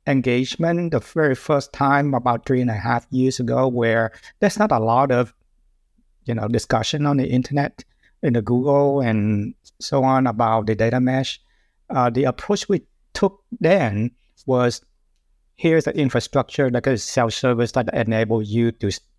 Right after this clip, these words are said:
start building data faster, uh, analytical data faster, and enable us to get to machine learning and doing all this B I and anal-, analytics to get the value out of it.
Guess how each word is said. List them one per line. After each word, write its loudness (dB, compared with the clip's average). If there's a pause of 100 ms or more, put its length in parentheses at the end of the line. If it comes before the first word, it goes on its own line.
(140)
start 0
building 0
data 0
faster, -2 (540)
uh, -2
analytical 2
data 2
faster, 0 (360)
and 0
enable -2
us 0
to -2
get -2
to 0
machine -2
learning 2
and 0
doing 0
all 2
this 0
B -2
I 0
and -4
anal-, -4 (200)
analytics -4
to -4
get 0
the -2
value -2
out -4
of -10
it. -6